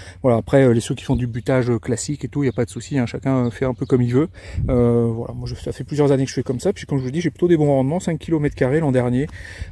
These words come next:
Euh, donc, euh, plutôt content. Allez, ben je continue. Alors cette technique-là, là, de juste faire un trou puis de laisser tomber la patate, ça marche bien. C'est quand même pas forcément l'idéal parce que, euh, du coup, on n'a pas forcément les germes vers le haut.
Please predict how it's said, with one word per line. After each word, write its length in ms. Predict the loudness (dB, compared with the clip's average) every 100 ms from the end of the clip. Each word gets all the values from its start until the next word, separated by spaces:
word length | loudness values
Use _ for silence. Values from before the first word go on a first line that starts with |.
| -2
Euh, 380 | 0 0 0
donc, 220 | -2 -2 -2
euh, 80 |
plutôt 240 | -4 0 0
content. 300 | 2 0 0 -6 -20 -20 -20 -20 -18 0
Allez, 160 | 6 6
ben 120 | 8
je 80 | 6
continue. 580 | 4 2 4 4 6 4 0 -12 2
Alors 120 | 4 6
cette 140 | 6
technique-là, 480 | 6 4 4 6 6
là, 120 | 6
de 100 | 4
juste 180 | 2 4
faire 160 | 6
un 80 | 6
trou 160 | 4 0
puis 140 | 0
de 60 | 4
laisser 200 | 4 4
tomber 220 | 2 4
la 100 | 6
patate, 400 | 4 6 6 6
ça 100 | 4
marche 240 | 4 4
bien. 380 | 4 4 4 4 0 -8 -16 -4
C'est 120 | 2
quand 60 | 6
même 140 | 6
pas 180 | 8 8
forcément 420 | 6 4 4 4
l'idéal 440 | 4 6 6 6 6
parce 160 | 4
que, 100 | 6
euh, 320 | 6 6 6
du 140 | 2 0
coup, 160 | 0
on 20 | 2
n'a 100 | 2
pas 160 | 2
forcément 320 | -2 -4 -2
les 120 | 0 2
germes 180 | 2
vers 180 | 4 6
le 120 | 6
haut. 160 | 6 2